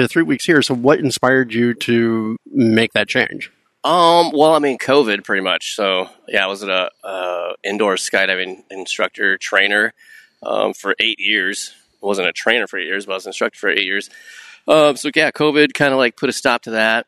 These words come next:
Speaker 2: And then it's like, okay, well,
Speaker 1: Gotta do
Speaker 2: um,
Speaker 1: something.
Speaker 2: gotta do something, yeah. Um, I do have another part-time job right now. We're not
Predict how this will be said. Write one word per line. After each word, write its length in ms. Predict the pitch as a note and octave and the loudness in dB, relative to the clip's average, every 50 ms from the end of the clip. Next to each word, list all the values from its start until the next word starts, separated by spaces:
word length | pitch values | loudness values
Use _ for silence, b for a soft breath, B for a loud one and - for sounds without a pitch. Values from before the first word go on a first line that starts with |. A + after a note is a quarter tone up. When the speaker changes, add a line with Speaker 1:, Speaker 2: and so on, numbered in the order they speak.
| _ | _
Speaker 2:
And 120 | - A2 A2 | -10 -4 -2
then 260 | A2 G#2+ G#2+ G#2+ G#2 F#2 - b b b b _ _ _ _ _ _ b b b | 0 0 0 0 -2 -8 -12 b b b b _ _ _ _ _ _ b b b
it's 80 | b | b
like, 160 | A2+ A#2 - | -10 -8 -8
okay, 320 | G2+ G2 - - A#2+ A#2+ B2 | -8 -4 0 2 2 4 4
well, 360 | B2 A#2 A2+ A2 A2+ G#2+ G#2+ b b b b b b b _ _ _ - - G2+ | 4 4 4 4 2 2 -2 b b b b b b b _ _ _ -16 -8 -4
Speaker 1:
Gotta 160 | A#2+ B2+ G2 | -2 -2 0
do 40 | G2 G#2+ | -2 -2
Speaker 2:
um, 40 | |
Speaker 1:
something. 300 | F#2+ C3 F3 D#3+ A2+ G#2+ - - | -2 -2 -2 -2 -4 -6 -6 -4
Speaker 2:
gotta 180 | - C3 B2+ B2+ | -2 0 0 0
do 100 | E3 B2 | 0 0
something, 380 | - F3 E3+ D3 A#2 A2+ G#2 - | 0 0 0 0 -2 -6 -6 -4
yeah. 180 | - B2+ G#2+ D#2+ - _ B B B B B B | -2 -2 -2 -2 -4 _ B B B B B B
Um, 280 | C3 B2 A#2 A2+ A2 - | 4 4 4 4 2 0
I 60 | A#2 | 0
do 100 | C3 D3 | 0 2
have 160 | C3 C3+ B2+ | 2 2 0
another 380 | A#2+ - A2 A#2 A#2 A2 A2+ G#2+ | 0 -2 -2 0 0 0 0 0
part-time 360 | - A2+ A2 G2+ G#2+ G2+ G2 | 2 2 2 2 2 0 0
job 220 | F#2+ G#2 G2 F#2 F#2 | 0 0 0 0 0
right 180 | F#2+ F2+ F2 | -2 -2 0
now. 300 | G#2 C3+ C3+ G2+ G2 G#2 - _ _ _ _ _ _ _ _ _ | 2 0 0 0 -2 -4 -6 _ _ _ _ _ _ _ _ _
We're 120 | - G#2+ G#2 | -4 -2 -2
not 160 | G2+ G2 | -2 -2